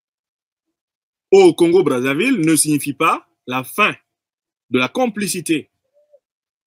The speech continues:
eh bien, de l'élite politique française avec le dictateur congolais, elle ne signifie pas la fin de la rapacité des multinationales françaises sur les richesses du Congo-Brazzaville.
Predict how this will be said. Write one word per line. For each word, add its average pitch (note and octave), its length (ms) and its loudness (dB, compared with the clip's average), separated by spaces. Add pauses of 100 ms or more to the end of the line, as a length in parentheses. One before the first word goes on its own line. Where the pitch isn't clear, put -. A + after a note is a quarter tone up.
(320)
eh F#3+ 80 -2
bien, F3 320 0 (140)
de C#3+ 120 2
l'élite F#3 300 2
politique D3+ 360 0
française C3 420 -2
avec C3 180 -6
le A2 100 -6
dictateur A#2 460 -8
congolais, G#2 460 -14 (540)
elle B3 240 -2
ne G#3+ 120 -2
signifie G3 440 -8
pas F#3+ 440 -2 (460)
la D3+ 200 0
fin F#3+ 300 -4 (960)
de C3+ 100 0
la C#3 180 2
rapacité G3+ 720 0
des D#3 100 0
multinationales E3 680 -4
françaises B2+ 480 -8
sur E3+ 140 -2
les C3 120 0
richesses B2+ 340 -2
du A2 80 -14
Congo-Brazzaville. G#2+ 720 -8